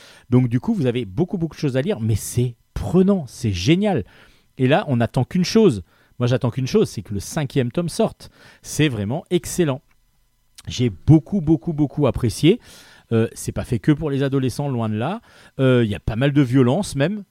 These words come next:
justement. Donc c'est pas pour les plus jeunes. Le dessin, il est, euh, semi-réaliste, mais assez, euh, avec des, des, des angles assez anguleux par moments et dans certains visages. Et donc ça donne une force supplémentaire, je trouve, au dessin,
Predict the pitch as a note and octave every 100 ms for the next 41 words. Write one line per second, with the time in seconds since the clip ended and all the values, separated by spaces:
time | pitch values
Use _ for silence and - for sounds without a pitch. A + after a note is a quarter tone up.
0 | - A2+ A2 - A2+ A#2+ F#3+ A2+ - A2+
1 | D#3+ D3+ B2 - A2 B2+ G#3+ B2+ A#2+ C#3+
2 | - D3+ C#3 _ _ _ - A2 G#2+ A2+
3 | G#2 - G2 F#2+ - - F#3+ G3 F3 E3+
4 | D#3+ E3+ - - A2 A#2+ B2+ C3+ B2 -
5 | D3 C#3 - _ _ _ _ G#2+ G2+ G2+
6 | G2+ G2+ A2 A2+ G#2 G2 G2 F2 G2 G#2
7 | G#2 C#3+ C3+ B2 - F3+ D3+ A#2 C#3 C#3
8 | D3+ C#3+ G#2 A2+ B2 C3 C#3 C3+ G#2+ G2+
9 | F#2 G2 - G#2+ - A2 A#2 B2 C3 C3+
10 | G2+ G#2 A2+ - G#2 G#2+ G2+ F#2+ - -
11 | A#2+ - - A#2+ B2+ B2 A#2+ C3 G#2+ -
12 | A#2 A2 A2+ - A#2